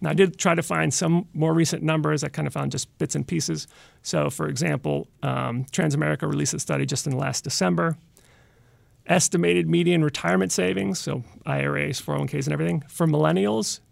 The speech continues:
the median retirement savings, twenty-three thousand. Generation X, s-, just sixty-six thousand.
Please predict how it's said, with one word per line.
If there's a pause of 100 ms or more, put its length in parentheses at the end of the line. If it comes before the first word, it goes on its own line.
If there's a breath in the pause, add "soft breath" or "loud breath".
the
median
retirement
savings,
twenty-three
thousand. (760 soft breath)
Generation
X,
s-,
just
sixty-six
thousand.